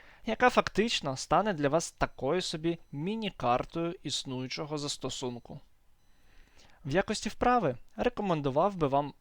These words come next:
знайти в інтернеті простеньку блок-схему існуючого застосунку, спробувати прочитати її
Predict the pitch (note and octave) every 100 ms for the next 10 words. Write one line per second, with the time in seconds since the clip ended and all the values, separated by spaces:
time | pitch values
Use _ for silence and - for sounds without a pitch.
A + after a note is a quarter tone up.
0 | - F#3 G3 G#3+ G#3+ G3 D3+ C#3 C#3 C3+
1 | G3 G#3+ F#3+ - - - B3 - E3+ F#3+
2 | C#3 C3+ C3 - - E3+ G3+ - C3+ -
3 | D3+ C3+ C3 C3+ C3 - C3+ - B2 B2
4 | - G3 - _ - - - - - -
5 | C4 A3+ D#3+ - - F#3+ - B2+ - A#2+
6 | - D#3 F3 G#3